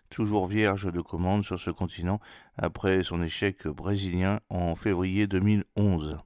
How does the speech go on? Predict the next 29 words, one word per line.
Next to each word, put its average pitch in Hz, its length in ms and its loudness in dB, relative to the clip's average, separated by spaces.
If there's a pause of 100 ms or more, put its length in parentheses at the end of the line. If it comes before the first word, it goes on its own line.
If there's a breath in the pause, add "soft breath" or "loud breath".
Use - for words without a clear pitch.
(960 loud breath)
Depuis 117 280 0
ce 131 100 2
temps, 117 260 6
l'avionneur 104 800 6
français 113 680 2
est 98 120 0
devenu 98 720 2
combat 98 360 4
proven 120 520 -2 (680 loud breath)
et 98 120 0
surtout, 143 500 0 (640 loud breath)
euh, 95 240 4
positionné 104 880 2
en 87 300 0
super 117 380 -2
game 98 240 0
changer. 90 420 -2 (880 loud breath)
On 95 100 -2
remerciera 104 520 4
au 98 60 4
passage 95 440 0
la 87 100 0
Chine 143 480 0 (160)
d'être 98 400 -2
aussi 113 400 0
expansionniste 101 720 -2
vis-à-vis 95 420 -2
de 85 100 -4
l'Inde 104 300 2